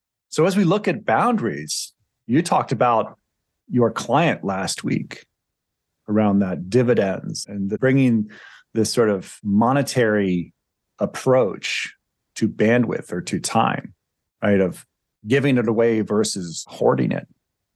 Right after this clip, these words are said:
And you and I both talked about how, yeah, with, with boundaries, they're not static. They're not this thing that are just established and there they are. They change. And just how much they change with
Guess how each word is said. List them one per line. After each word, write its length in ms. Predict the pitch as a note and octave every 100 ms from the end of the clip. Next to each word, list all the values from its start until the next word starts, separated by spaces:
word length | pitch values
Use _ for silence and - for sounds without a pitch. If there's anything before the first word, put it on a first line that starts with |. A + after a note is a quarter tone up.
| _ -
And 100 | B2
you 80 | F3
and 100 | E3+
I 120 | C#3
both 260 | C#3+ C3+
talked 240 | - D#3+ D#3+
about 220 | C3 G#2+
how, 340 | A2+ A2+ - - _ -
yeah, 260 | D#3 C3
with, 260 | G2+ G#2 - -
with 320 | - A#2+ A#2+ G#2+
boundaries, 520 | A#2 F#3+ C#3 F#2 -
they're 160 | A2+
not 320 | A2+ A#2+ E3 -
static. 760 | - G2+ C#3 - - - - _ _ _
They're 280 | - G2+ A#2
not 300 | A2+ A#2+ -
this 320 | A2 F#2+ -
thing 320 | - B2 A#2+
that 120 | G2
are 100 | F#2+
just 280 | E2+ G2+ -
established 680 | F#2 - G2+ G2 A2 F2+ -
and 160 | F2 F2+
there 140 | F#2+
they 180 | F2+ F2+
are. 400 | - - - - _ _ _ _ _ _ _
They 380 | A#2 C3+ C3 A#2+
change. 840 | A2+ - E3 G3 - - - - _ _ _ _ _ _ _ _
And 220 | A#2+ C#3 C3
just 220 | D3 -
how 400 | C3 C3 B2+ A#2
much 360 | A2 B2 - -
they 160 | A#2+
change 520 | A2 - C#3 D#3 C3+ A#2
with 360 | A2 G#2 -